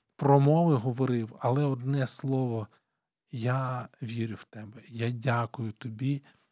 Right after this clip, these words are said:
за те, що ти нас захищаєш". Це те, що окрилює чоловіка, це те, що надає, е, наснаги, це те, що врешті-решт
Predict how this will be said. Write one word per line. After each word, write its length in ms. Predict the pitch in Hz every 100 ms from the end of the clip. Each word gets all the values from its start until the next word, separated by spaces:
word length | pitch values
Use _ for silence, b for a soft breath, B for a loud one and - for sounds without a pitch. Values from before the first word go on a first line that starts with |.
| b
за 200 | 131 113
те, 240 | - 131 123
що 180 | -
ти 200 | - 123
нас 380 | 113 117 113 - -
захищаєш". 840 | 113 113 127 - 123 98 98 - b b b -
Це 160 | 151
те, 200 | - 196
що 180 | - 175
окрилює 840 | - 143 - 139 143 127 117 101
чоловіка, 600 | - - 120 117 113 -
це 180 | - -
те, 220 | - 156
що 220 | 160 165 147
надає, 680 | 127 120 123 131 143 143 131 b b b b -
е, 960 | 131 135 135 135 135 131 127 131 131 127 - B B B
наснаги, 800 | 139 135 - - 135 113 107 113 -
це 140 | -
те, 260 | - - 175
що 180 | - 139
врешті-решт 840 | 135 147 - - 131 165 180